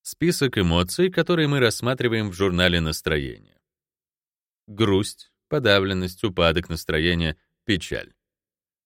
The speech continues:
Тревога, беспокойство, паника, нервозность, страх. Вина, угрызение совести, стыд, сожаление.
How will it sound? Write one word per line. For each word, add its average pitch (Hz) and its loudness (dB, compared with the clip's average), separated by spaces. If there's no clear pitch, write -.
Тревога, 87 2
беспокойство, 101 0
паника, 92 0
нервозность, 85 0
страх. - -4
Вина, 110 0
угрызение 131 0
совести, 92 -2
стыд, - -2
сожаление. 90 -4